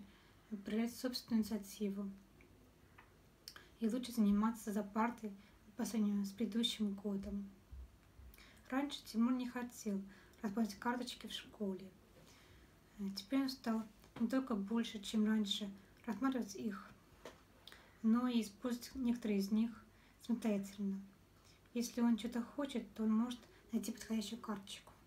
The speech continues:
к этому. Тимур также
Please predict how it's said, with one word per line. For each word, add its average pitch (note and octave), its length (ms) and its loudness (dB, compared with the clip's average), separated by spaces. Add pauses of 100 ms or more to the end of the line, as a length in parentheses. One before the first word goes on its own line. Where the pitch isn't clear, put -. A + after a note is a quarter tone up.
(960)
к - 80 -8
этому. G3 360 -2 (1400)
Тимур D4 340 2
также B3 420 -4